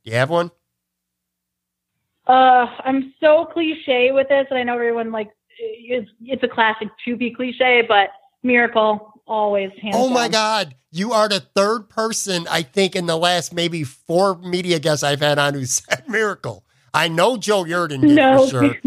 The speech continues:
Speaker 1: I know. I, I can't remember the other ones. I know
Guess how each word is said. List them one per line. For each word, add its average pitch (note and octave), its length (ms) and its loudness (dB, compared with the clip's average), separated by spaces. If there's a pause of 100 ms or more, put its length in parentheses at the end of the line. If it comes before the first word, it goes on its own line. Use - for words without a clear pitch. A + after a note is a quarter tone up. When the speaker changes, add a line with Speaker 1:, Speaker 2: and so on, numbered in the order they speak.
(180)
Speaker 1:
I D3 140 0
know. G3+ 100 2
I, G3 140 2
I G3+ 240 -2
can't G#3+ 160 -4
remember A3 260 -2
the F#3+ 100 0
other F3+ 140 0
ones. D#3 320 -4
I E3 140 0
know D#3 260 -6